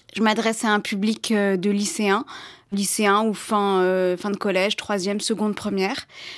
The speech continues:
J'ai aussi plusieurs casquettes. Je suis blogueuse, donc j'ai un blog consacré à la littérature classique. J'ai créé avec ma maman, qui est ingénieure, huit applications de littérature qui permettent en fait de découvrir, euh, la littérature, euh, sur téléphone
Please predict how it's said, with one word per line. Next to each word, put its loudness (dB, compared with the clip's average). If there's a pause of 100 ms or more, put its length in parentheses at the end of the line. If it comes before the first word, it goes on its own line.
(320)
J'ai 2
aussi -2
plusieurs -4
casquettes. -2
Je -2
suis -4
blogueuse, 2
donc -6
j'ai -4
un 0
blog 0
consacré -6
à -2
la -2
littérature -6
classique. -2 (520)
J'ai 0
créé 2
avec 0
ma 2
maman, 0
qui -4
est -6
ingénieure, 0 (460)
huit 2
applications -2
de -2
littérature -4 (380)
qui -4
permettent 0
en -2
fait -2
de -4
découvrir, 0
euh, 0
la 0
littérature, -4
euh, -4
sur -2
téléphone -2